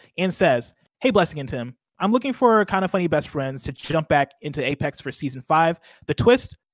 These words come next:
I'm in Australia, the great down under, and so I'm preferably looking for K F B Fs who are more in line with my time zone. I play weekends and sub weeknights after, or between seven and eleven P M, uh, A E S T, uh, or two A M to six A M Pacific time.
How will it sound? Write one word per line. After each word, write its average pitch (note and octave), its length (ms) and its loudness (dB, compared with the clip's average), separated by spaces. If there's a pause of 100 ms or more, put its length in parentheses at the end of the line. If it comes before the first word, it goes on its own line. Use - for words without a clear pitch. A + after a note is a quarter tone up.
(140)
I'm A3+ 160 2
in A3 80 2
Australia, C#3 600 0 (120)
the D#3 80 -2
great F#3+ 260 0
down E3 220 2
under, C3 320 -4 (320)
and F3 100 0
so F#3 220 6
I'm F3+ 100 6
preferably A3 400 2
looking F#3 220 2
for F3 100 -4
K F#3+ 200 -2
F G3+ 120 -4
B D#3+ 140 -2
Fs D3 180 -2
who - 140 -4
are D#3 80 2
more F3+ 180 0
in G3 80 -4
line C#3+ 180 -2
with C3+ 120 -8
my C3 100 -6
time E3 320 -4
zone. B2 260 -10 (360)
I E3+ 60 -4
play G3+ 180 2
weekends G#3+ 560 0
and D#3+ 100 -6
sub G3 240 0
weeknights C#3 540 -4
after, C#3 520 -2
or C#3+ 120 2
between F3 560 -2
seven F#3 540 -2
and D#3 100 -6
eleven C#3 260 -4
P C#3+ 180 -10
M, B2+ 300 -8 (120)
uh, B2+ 200 -2 (100)
A F3+ 80 0
E F#3+ 200 2
S C3 180 -2
T, A#2 260 -10 (380)
uh, C3+ 180 0
or G3+ 160 4
two A3 200 0
A F3+ 160 2
M E3 240 -2
to D3+ 80 -4
six - 240 -6
A D3 100 -6
M C3+ 140 -6
Pacific C3+ 360 -10
time. C3+ 300 -12